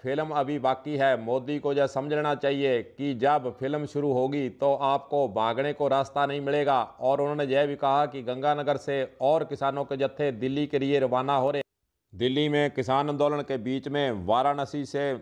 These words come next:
मोदी ने जो भाषण दिया है, उसमें ज़्यादा समय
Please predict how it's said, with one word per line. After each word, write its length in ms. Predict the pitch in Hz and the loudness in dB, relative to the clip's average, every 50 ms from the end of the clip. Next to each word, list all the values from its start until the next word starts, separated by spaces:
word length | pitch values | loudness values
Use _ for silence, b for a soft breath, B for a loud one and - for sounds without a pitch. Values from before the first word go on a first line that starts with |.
| - _ - | -10 _ -12
मोदी 440 | 107 107 117 127 127 110 123 151 147 | -4 0 2 2 2 2 0 0 2
ने 240 | 135 135 120 98 - - _ _ - | 2 2 2 0 -4 -8 _ _ -4
जो 160 | 104 123 127 104 | -2 0 0 2
भाषण 300 | 113 117 127 - 147 143 | 2 0 0 0 -2 -4
दिया 420 | 139 127 135 139 139 139 139 143 | -2 -2 0 2 2 4 4 4
है, 80 | 139 - - - - | 2 0 -4 -6 -4
उसमें 580 | 135 143 139 - 139 143 147 143 131 101 85 80 | -4 -4 -2 -4 -2 -2 0 0 -2 -2 -4 -2
ज़्यादा 520 | 92 107 110 120 127 135 139 151 151 151 | 0 2 4 4 4 4 2 2 2 2
समय 440 | 135 - 135 131 135 139 143 143 | 0 -2 -6 -8 -6 -4 -6 -6